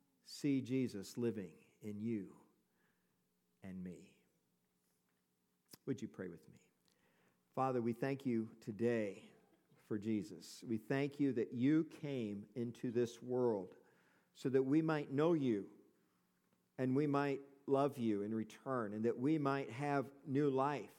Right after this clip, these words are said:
given to us that we could never earn on our own. Thank you that you were so careful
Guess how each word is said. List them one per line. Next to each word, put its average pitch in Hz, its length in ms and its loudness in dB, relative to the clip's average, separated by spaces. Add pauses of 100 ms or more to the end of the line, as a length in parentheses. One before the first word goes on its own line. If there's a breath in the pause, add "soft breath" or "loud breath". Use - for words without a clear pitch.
given 160 320 4
to 127 240 -2
us 110 240 0
that - 140 -4
we 135 180 2
could 120 260 -2
never 135 480 0
earn 123 220 -2
on 110 120 -4
our 113 160 -2
own. 107 220 -2 (760 soft breath)
Thank 170 260 4
you 165 120 6
that 143 220 6
you 156 400 4 (300 loud breath)
were 143 120 2
so 175 280 4
careful 170 640 0